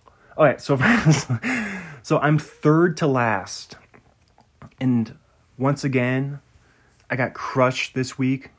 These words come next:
by fantasy football team. So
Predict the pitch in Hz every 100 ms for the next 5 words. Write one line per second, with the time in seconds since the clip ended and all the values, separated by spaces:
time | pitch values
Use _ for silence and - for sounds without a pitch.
0 | _ _ _ - 117 113 107 - - 117
1 | 117 113 110 101 113 123 123 131 - _
2 | _ _ _ _ _ _ _ _ - -
3 | - 117 113 110 107 107